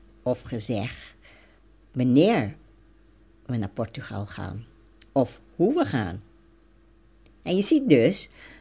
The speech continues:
dat angst of hoop of vertrouwen al bepalend zijn voor het antwoord die je geeft. Laat angst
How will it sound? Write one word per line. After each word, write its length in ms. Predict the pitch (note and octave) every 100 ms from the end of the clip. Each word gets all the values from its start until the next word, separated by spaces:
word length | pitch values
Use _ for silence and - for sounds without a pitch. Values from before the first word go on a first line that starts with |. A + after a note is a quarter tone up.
| - -
dat 260 | F3 C#3+ - - _
angst 640 | A3 F#3+ C#3 G#3 - - - _ _ - - _ - _ - - - -
of 320 | C#3 - - -
hoop 640 | C3+ C#3 B2+ - - - - - - - - -
of 100 | -
vertrouwen 840 | - - A#2+ D3 E3 A#2 A#2+ F3 - - - - - - - - - - - - - - -
al 240 | - D#3+ C3+
bepalend 680 | C3 - A3 B3+ B3+ G3 -
zijn 520 | - E3+ F3 F3 F3 _ _ _ _ _ _ _ _ -
voor 180 | -
het 180 | C#3 -
antwoord 500 | E3+ E3+ A2 G#2 G2+
die 120 | A2
je 140 | G2+ G#2+ - - _ - -
geeft. 600 | - A2+ E2+ - - - _ _ - - - - - - - - - - - - _ _ _
Laat 340 | G#3+ B3 A#3+ -
angst 600 | - B3+ D3+ - - -